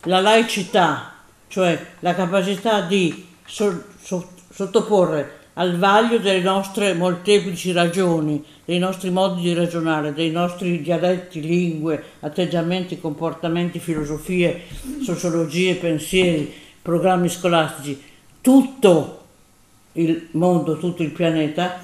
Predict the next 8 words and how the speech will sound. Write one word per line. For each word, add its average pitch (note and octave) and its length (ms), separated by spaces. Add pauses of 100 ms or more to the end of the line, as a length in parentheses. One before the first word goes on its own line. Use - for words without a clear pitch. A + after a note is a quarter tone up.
(200)
oppure A#3 360
non F#3+ 160
ne F3+ 80
usciamo. D3 640 (1400)
Suscitare A#3 560
la F#3+ 140
vostra G3 640 (100)
più G3+ 420